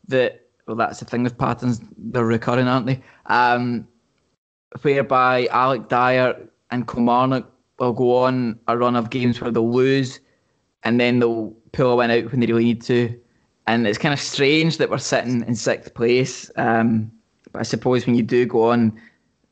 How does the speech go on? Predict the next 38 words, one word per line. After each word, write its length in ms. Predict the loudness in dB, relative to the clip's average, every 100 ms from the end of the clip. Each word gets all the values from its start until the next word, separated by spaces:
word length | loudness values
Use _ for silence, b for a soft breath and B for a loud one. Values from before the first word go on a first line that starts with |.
| _ _ _ -12
the 80 | -8
sorts 340 | -2 -2 -2
of 100 | -2
runs 260 | 0 0 -2
that 120 | -2
we 100 | -4
do 240 | 0 0
go 240 | 0 0 2
on, 120 | 0
it 100 | 0
probably 240 | 0 2
makes 280 | 2 -2 -2
sense. 380 | 0 2 0 0
You 60 | 0
know, 60 |
you 100 | 0
win 280 | 0 0 0
some, 280 | 0 0 2
then 140 | 2
you 80 | 0
lose 260 | 2 0 0
some, 160 | 0
then 120 | 2
you 100 | 2
win 180 | 2 0
some, 200 | 0 2
then 160 | 2 2
you 100 | 2
lose 240 | 2 0
some, 180 | 0 0
then 100 | 2
you 100 | 2
win 160 | 2 0
some, 220 | 0 0
then 120 | 2
you 120 | 2
lose 200 | 2 0
some. 360 | 0 0 0 -2